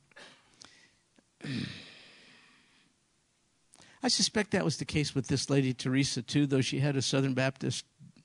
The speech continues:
pastor dad. They can be some of the worst dads.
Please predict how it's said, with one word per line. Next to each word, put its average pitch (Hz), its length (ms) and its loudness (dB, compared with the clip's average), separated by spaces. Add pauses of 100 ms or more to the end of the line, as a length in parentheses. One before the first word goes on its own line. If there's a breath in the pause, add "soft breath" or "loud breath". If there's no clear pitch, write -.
(200)
pastor 139 400 -4
dad. 123 440 -4 (1040)
They 147 120 0
can 127 140 -2
be 113 120 0
some 127 220 0
of 123 60 0
the 120 60 0
worst 123 400 0
dads. 90 400 -8